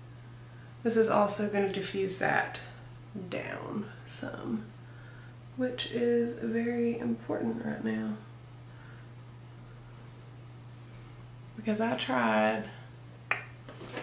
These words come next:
but it's just not very good. I'm just gonna have to clean that up a lot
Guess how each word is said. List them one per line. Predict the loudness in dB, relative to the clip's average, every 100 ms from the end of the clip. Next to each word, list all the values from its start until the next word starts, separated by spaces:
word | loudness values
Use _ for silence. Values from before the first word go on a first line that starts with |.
| -8 -12 -14 4
but | 10
it's | 10 10 6
just | 4 6 6 6 4 0 -10 -14 -16 -16 -16 -16 0 4 4 2 -10 -12 -12 -6 -2 0 -2 -6 2
not | 4 6
very | 6
good. | 6
I'm | 6
just | 8
gonna | 8 6
have | 4
to |
clean | 0 4 6
that | 8 8
up | 6 4
a |
lot | 4 6 6